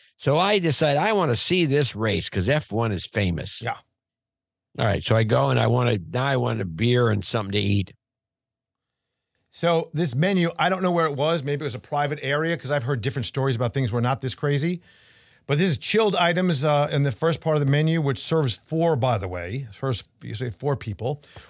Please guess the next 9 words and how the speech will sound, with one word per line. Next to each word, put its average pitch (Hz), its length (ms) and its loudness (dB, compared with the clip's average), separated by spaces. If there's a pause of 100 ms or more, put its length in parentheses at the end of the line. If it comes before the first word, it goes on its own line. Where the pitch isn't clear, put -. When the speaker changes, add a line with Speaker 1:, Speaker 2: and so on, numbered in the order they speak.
Speaker 2:
Watermelon 214 560 2
and 180 140 0
tomatillo 202 500 0
salad 170 400 2
for 156 180 -2
two 175 160 -2
hundred 151 160 0
fifty 127 200 -6
dollars. 117 520 -4